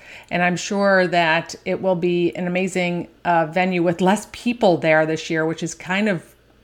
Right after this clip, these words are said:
I don't know. I think I would wanna go during, with there's less people. I would like that ticket for sure. So I gotta tell you a story. So one time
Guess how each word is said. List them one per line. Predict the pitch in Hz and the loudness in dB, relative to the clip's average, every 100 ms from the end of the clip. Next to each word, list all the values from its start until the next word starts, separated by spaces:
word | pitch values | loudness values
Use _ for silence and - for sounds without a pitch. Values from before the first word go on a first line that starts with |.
| - - | -20 -6
I | 185 | 0
don't | 254 | 2
know. | 156 165 | 2 0
I | 185 | -2
think | 262 254 | -2 0
I | |
would | 214 160 | 0 0
wanna | 170 160 | -2 -2
go | 160 160 156 - | 0 0 -2 -6
during, | 165 160 156 | -6 -6 -6
with | 170 | -4
there's | 170 160 | -6 -2
less | 165 160 | -4 -4
people. | - 147 | -8 -4
I | 160 | -2
would | 165 165 | 0 -2
like | 160 | -4
that | 160 - | -4 -8
ticket | - 156 156 - - - - - | -8 -6 -6 -8 -16 -20 -20 -6
for | 175 | -4
sure. | - 170 156 - - - - - | -2 -2 -2 -4 -12 -20 -20 -6
So | - 208 190 185 - _ - | 4 6 6 2 -6 _ -4
I | 208 | 0
gotta | 226 | 2
tell | 226 247 | 2 2
you | 220 | 2
a | |
story. | 220 220 196 | 0 0 0
So | 180 | 0
one | 185 226 254 | -2 -2 -2
time | 247 196 185 | -2 -2 -2